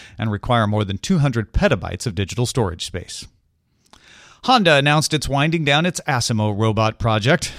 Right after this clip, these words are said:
The tech will live on in other projects like the walking assist devices and self-balancing motorcycles Honda's working on. Honda says it does plan to develop more bipedal robots as well.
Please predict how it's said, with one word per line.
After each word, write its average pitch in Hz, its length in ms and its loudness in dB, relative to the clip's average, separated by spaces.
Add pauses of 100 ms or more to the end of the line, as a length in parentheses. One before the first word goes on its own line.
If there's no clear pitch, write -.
(160)
The 98 100 -10
tech 120 320 -2
will 113 180 0
live 120 200 2
on 123 240 6
in 143 100 6
other 127 180 4
projects 113 480 2
like 117 220 2
the 110 80 -2
walking 104 420 -2
assist 110 340 -4
devices 110 540 0 (280)
and 98 160 -4
self-balancing 120 920 0
motorcycles 113 720 0
Honda's 98 360 -4
working 95 280 -6
on. 98 160 -2 (360)
Honda 123 200 2
says 113 220 0
it 90 140 -6
does 139 200 4
plan 110 280 -2
to 131 80 -2
develop 104 340 -2
more 110 220 -2
bipedal 98 520 0
robots 85 460 -6
as 104 160 -4
well. 90 300 -6